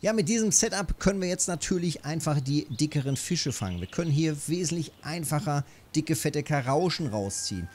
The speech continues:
Auch aufgrund der Hakengröße werden natürlich automatisch dickere Karauschen reinrasseln. Bedeutet also, wir können die altbekannten Spots einmal direkt hier am Anleger,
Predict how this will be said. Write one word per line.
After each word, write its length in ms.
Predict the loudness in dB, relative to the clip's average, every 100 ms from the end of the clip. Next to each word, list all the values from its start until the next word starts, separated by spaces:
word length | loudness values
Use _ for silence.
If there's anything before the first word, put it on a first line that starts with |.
| -16 -20 -6
Auch 320 | 0 2 0 -2
aufgrund 420 | -2 0 -2 0
der 180 | 0 0
Hakengröße 880 | -2 0 0 6 6 6 4 2 0
werden 340 | -2 0 0
natürlich 560 | -4 -4 -2 -2 -2 -4
automatisch 840 | -4 -2 -2 -2 -4 -4 -4 -4 -6 -16 -20 -20 -2
dickere 460 | 0 2 2 2 -2 -4
Karauschen 720 | -4 -2 0 0 0 2 0 0 -4 -2
reinrasseln. 800 | 0 0 0 0 0 -2 -4 -10 -16 -20 -16 -4
Bedeutet 460 | 0 2 2 0
also, 260 | -4 -2 -2
wir 80 | -4
können 580 | 0 0 2 -2 -4 -6
die 160 | -6
altbekannten 840 | -4 -4 -2 -4 -4 0 0 0 -2
Spots 680 | -2 2 0 0 -6 -6 -10 -10
einmal 360 | -6 -2 -2 -2
direkt 320 | -2 -2 2
hier 160 | 2
am 120 | 2 0
Anleger, 720 | -2 2 4 4 4 0